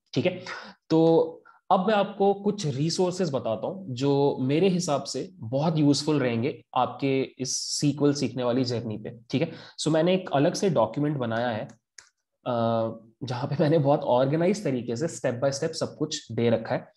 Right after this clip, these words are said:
So सबसे पहले, अ,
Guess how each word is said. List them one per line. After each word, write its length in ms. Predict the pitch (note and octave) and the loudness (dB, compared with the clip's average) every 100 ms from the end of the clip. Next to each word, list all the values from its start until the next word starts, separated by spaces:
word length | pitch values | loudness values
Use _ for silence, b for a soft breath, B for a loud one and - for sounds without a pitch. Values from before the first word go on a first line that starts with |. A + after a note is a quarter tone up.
| B B B - | B B B -8
So 440 | - E3+ D#3+ D#3+ - - _ | 0 2 4 2 0 -6 _
सबसे 300 | - G3+ A#3+ | -2 2 2
पहले, 300 | G3+ F#3+ G#3 | 4 4 2
अ, 560 | - D3+ C#3 C#3 C3+ | 0 0 2 0 -2